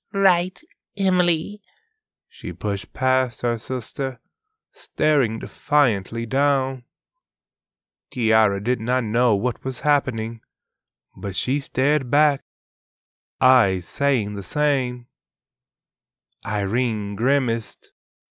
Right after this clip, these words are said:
Speaker 1: "Look at her."
Speaker 2: She pointed, looking over her shoulder to Emily.
Speaker 1: "She's so weird looking. I mean,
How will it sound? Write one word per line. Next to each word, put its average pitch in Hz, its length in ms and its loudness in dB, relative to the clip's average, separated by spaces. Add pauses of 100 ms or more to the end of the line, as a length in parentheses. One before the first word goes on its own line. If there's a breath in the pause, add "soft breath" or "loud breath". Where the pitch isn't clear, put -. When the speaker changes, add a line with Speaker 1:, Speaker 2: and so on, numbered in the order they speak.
(280)
Speaker 1:
"Look 170 400 0
at 180 120 -4
her." 135 420 4 (800)
Speaker 2:
She - 380 -14
pointed, 120 640 -4 (640)
looking 120 460 -2
over 127 240 2
her 131 180 -2
shoulder 123 640 2
to 117 200 -6
Emily. 123 640 -6 (840)
Speaker 1:
"She's - 260 -4
so 285 240 -2
weird 202 500 0
looking. 143 540 -2 (520)
I 180 120 2
mean, 175 420 0